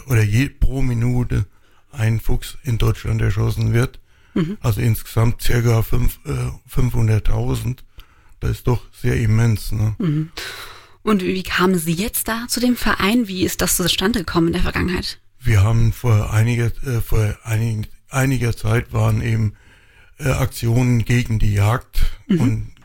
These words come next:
Speaker 1: in dem Zusammenhang bin ich halt auch mit dem Jagd-, äh, mit dem Verein Wildtierschutz Deutschland in Berührung gekommen.
Speaker 2: Okay, jetzt, ähm, gucken wir mal aber auf die Aktionen, die Sie da geplant haben. Ich will noch nicht so viel verraten,
Speaker 1: Mhm.
Speaker 2: aber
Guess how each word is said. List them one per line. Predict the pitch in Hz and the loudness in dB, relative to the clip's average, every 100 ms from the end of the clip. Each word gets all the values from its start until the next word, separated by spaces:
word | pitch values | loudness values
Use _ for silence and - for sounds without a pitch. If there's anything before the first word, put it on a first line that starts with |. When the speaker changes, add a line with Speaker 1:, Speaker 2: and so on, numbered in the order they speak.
| - | -14
Speaker 1:
in | 120 107 123 - | -6 -4 -4 -2
dem | 120 110 | -2 0
Zusammenhang | - 104 110 110 110 107 - - _ - - | -2 -2 0 2 4 2 -2 -16 _ -6 0
bin | 113 | 0
ich | 98 | 2
halt | 104 113 | 0 0
auch | 101 | 2
mit | 113 107 | 2 2
dem | 107 107 - - | 2 2 0 0
Jagd-, | 104 104 - | 0 0 -6
äh, | 123 | -2
mit | 110 104 | 0 0
dem | 104 104 - _ _ | 0 -2 -8 _ _
Verein | 117 104 101 | -4 -2 0
Wildtierschutz | 107 117 110 - - - | 0 0 -2 -2 -10 -2
Deutschland | - 104 107 104 - | 0 0 -4 -4 -2
in | 110 | 2
Berührung | 104 101 101 98 98 | 2 2 -2 -4 -4
gekommen. | 98 98 95 90 - | -6 -8 -8 -10 -8
Speaker 2:
Okay, | 151 - - 220 | -8 -8 -12 -6
jetzt, | 254 - - | -4 -4 0
ähm, | 196 175 175 | 2 2 0
gucken | - 240 | 0 0
wir | 202 | 2
mal | 185 190 | 0 0
aber | 208 - | 0 0
auf | 190 | -2
die | - 180 | -2 -6
Aktionen, | - - 190 208 240 | -4 -2 0 0 0
die | 202 180 | 0 -2
Sie | 180 | -2
da | 208 196 | -2 0
geplant | 175 - 170 170 185 - | 0 0 2 0 0 -2
haben. | 214 269 | 0 0
Ich | 254 | -2
will | 202 | -2
noch | 196 | -2
nicht | 185 - | -2 -6
so | 165 | -10
viel | - 262 | -8 -12
verraten, | - 233 208 - 202 | -4 -2 -2 0 0
Speaker 1:
Mhm. | 208 | 2
Speaker 2:
aber | 185 208 | 2 0